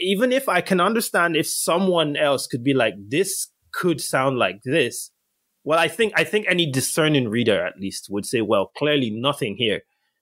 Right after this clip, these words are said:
points, like, there's no, everyone in, in Son of the Storm and this book is, like, a black person, <laughs> essentially." So, like, it's impossible for that to be the case.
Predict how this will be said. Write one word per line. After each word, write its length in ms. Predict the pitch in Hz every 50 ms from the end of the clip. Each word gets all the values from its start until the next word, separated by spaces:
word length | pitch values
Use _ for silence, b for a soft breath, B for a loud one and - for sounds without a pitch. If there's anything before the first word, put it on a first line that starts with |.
| _ _ -
points, 400 | 131 135 123 117 - - - - -
like, 200 | 123 123 117 113
there's 240 | 135 131 131 113 135
no, 180 | 147 147 139 127 156
everyone 480 | 175 190 165 190 185 160 143 139 131
in, 220 | 123 120 113 110 - -
in 120 | - 110 107
Son 220 | - - 139 131
of 80 | 120 -
the 80 | -
Storm 300 | - - - 107 104 101
and 160 | 95 92 95 104
this 160 | 107 - -
book 220 | - - 104 92 -
is, 160 | - 90 - -
like, 180 | 85 82 80 - _ _ _ _ _ _ _ _ _ _ _ _ _ _
a 60 | 95 92
black 340 | 87 104 110 - - -
person, 320 | - 98 87 - - - - _ _
<laughs> 100 | _ _
essentially." 720 | - - - 135 131 - - - 370 381 381 330 311 147 131
So, 180 | - - 170
like, 220 | 143 135 127 127 B B B B B B
it's 180 | - 151 147
impossible 640 | 151 147 139 - - 175 160 - - 143 131 123 113
for 180 | - - 127 120
that 220 | 107 120 113 - -
to 60 | - 110
be 140 | 107 110 107
the 100 | - -
case. 420 | - - - - - - - -